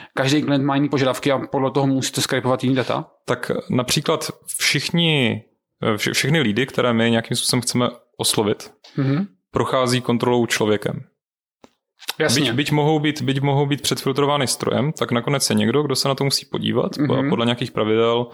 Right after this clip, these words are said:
Speaker 1: Mhm.
Speaker 2: říct, ano, to tady za tohodle toho dáme ruku do ohně, že ho můžeme oslovit.
Speaker 1: Mhm.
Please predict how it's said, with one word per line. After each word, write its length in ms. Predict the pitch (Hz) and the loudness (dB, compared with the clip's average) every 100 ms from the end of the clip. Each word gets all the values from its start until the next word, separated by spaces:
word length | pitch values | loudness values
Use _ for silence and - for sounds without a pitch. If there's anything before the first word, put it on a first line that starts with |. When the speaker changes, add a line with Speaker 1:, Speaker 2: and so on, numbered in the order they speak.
| - - 139 | -16 -8 -2
Speaker 1:
Mhm. 80 | |
Speaker 2:
říct, 380 | 131 113 117 - - | 2 2 2 -2 0
ano, 240 | 113 117 | 0 0
to 140 | - | -2
tady 260 | 117 107 107 - - _ _ _ _ - | -4 0 -2 -4 -20 _ _ _ _ -2
za 100 | 120 | 0
tohodle 340 | 120 110 110 | 2 2 0
toho 220 | 104 113 | 0 0
dáme 280 | 110 107 107 | 2 2 2
ruku 220 | 107 123 | 2 0
do 100 | 107 107 | 0 2
ohně, 180 | 110 | 2
že 120 | 104 107 | 2 2
ho 60 | |
můžeme 300 | 104 104 107 | 2 2 2
oslovit. 480 | 101 - 117 - - _ _ - | 0 -2 -4 -6 -18 _ _ -6
Speaker 1:
Mhm. 240 | 120 | -4